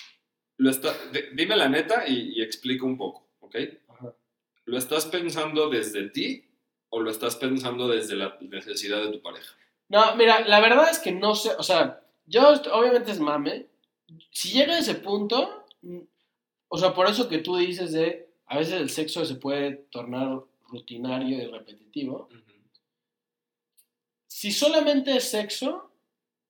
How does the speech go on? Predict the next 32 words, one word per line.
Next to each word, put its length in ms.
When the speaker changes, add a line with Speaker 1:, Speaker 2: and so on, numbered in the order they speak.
Speaker 2:
yo 200
creo 200
que 120
es, 60
digamos, 420
una, 500
una 260
co-, 240
como 200
una 160
conducta 520
natural 580
que 140
no 260
pasa 280
nada 320
si 140
lo 80
haces 140
con 100
Speaker 1:
Ajá. 100
Speaker 2:
otras 180
personas. 760
Speaker 1:
Ujú. 400
Speaker 2:
Si 220
lo 100
llevas 360
ya 120
a 40
nuestra 260
sociedad 500
donde 420